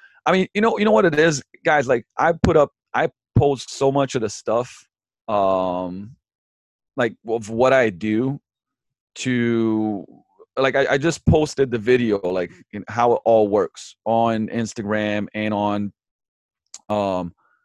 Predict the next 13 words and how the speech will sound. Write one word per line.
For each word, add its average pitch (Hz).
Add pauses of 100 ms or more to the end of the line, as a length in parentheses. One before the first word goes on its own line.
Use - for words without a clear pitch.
(320)
and 113
on, 101
uh, 90 (600)
I 117
G 110
T 110
V 139
and 98
YouTube, 123
and 104
it's 95
everywhere, 82
right? 101